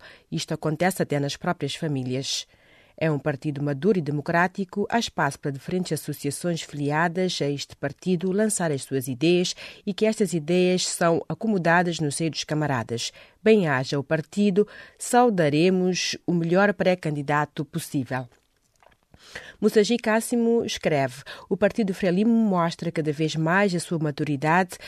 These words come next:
e que a democracia existe no partido. A abertura aos novos candidatos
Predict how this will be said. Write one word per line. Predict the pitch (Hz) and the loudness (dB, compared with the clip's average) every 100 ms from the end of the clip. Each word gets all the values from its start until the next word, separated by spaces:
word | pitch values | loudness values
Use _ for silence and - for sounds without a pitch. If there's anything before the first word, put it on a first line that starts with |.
| - | -8
e | 190 | -4
que | 185 | -2
a | |
democracia | 165 202 233 175 - 196 | 2 2 2 0 0 -2
existe | 156 180 - | -2 -4 -4
no | 165 | -4
partido. | 156 139 - 135 131 139 | -4 -8 -4 -4 -4 -10
A | - | -6
abertura | 147 139 - - 185 170 | -2 -2 -2 -2 0 2
aos | 151 | 0
novos | 156 147 - | -2 -4 -4
candidatos | 160 147 143 160 196 214 190 | -2 -2 2 0 0 -4 -6